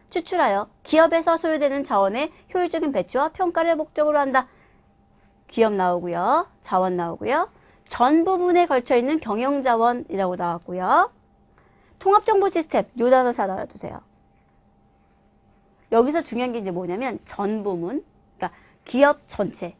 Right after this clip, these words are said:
기업 내부의 전체거든요. 더 확실하게 말하자면 그, 그 기업의 전 부분에 대한 경영 자원을 최적화된 방법으로 통합하는 통합 정보 시스템. 이거 바로 뭐예요? 이알피,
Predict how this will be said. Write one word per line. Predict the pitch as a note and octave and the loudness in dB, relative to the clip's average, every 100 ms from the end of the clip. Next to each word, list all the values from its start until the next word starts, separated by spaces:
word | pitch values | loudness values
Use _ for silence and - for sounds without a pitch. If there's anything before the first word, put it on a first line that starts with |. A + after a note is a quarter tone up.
| _ | _
기업 | C#4+ C4 | 2 2
내부의 | G3 A3 A#3+ A#3+ | 4 2 2 0
전체거든요. | G3+ F#3 G#3 F3 D#3 F3 D4 - _ | -2 -6 -6 -6 -6 -6 -8 -10 _
더 | - F3+ - _ - | -8 -8 -8 _ -16
확실하게 | D4 - C4+ A3 | -8 -2 -2 -2
말하자면 | E3+ D#3+ D#3+ - D4+ - _ _ _ _ - | -4 -6 -6 -4 -4 -4 _ _ _ _ -14
그, | |
그 | A3+ - D4+ E4 | -14 -4 0 0
기업의 | - A#3+ C#4+ A3 F#3+ G#3 - | 0 2 4 4 -2 -4 -6
전 | A3 A3 | -4 -4
부분에 | A3 G3+ G3+ G#3 F#3+ | -4 -4 -2 -4 -4
대한 | F3 F3 - _ _ D#4 E4+ G#4+ _ _ _ _ _ _ _ _ _ _ | -4 -6 -8 _ _ 2 2 0 _ _ _ _ _ _ _ _ _ _
경영 | - A3 A3+ A3 | -6 -4 -4 -4
자원을 | A#3 F3+ F3+ F#3+ D4+ F4+ - | -2 -2 -2 -2 -2 -2 -4
최적화된 | F#4 F4 E4+ D4 C#4+ | -4 -2 0 0 0
방법으로 | F#4 F4+ - - B3+ | 0 -2 -4 -6 -8
통합하는 | - G#4 G4+ - C#4 F4+ - - _ - | -6 -2 -2 0 0 0 -2 -12 _ -14
통합 | - A4 A4 | -4 -2 -2
정보 | F4 D#4+ | -2 -2
시스템. | D4 B3 - F#3 G3 _ _ | -2 -6 -8 -8 -10 _ _
이거 | A#3+ | -4
바로 | A3+ F3+ | -2 -2
뭐예요? | E3+ F3 - - _ _ _ - | -2 -6 -6 -10 _ _ _ -8
이알피, | B3+ C4+ F#3+ - - | -2 0 -2 -6 -18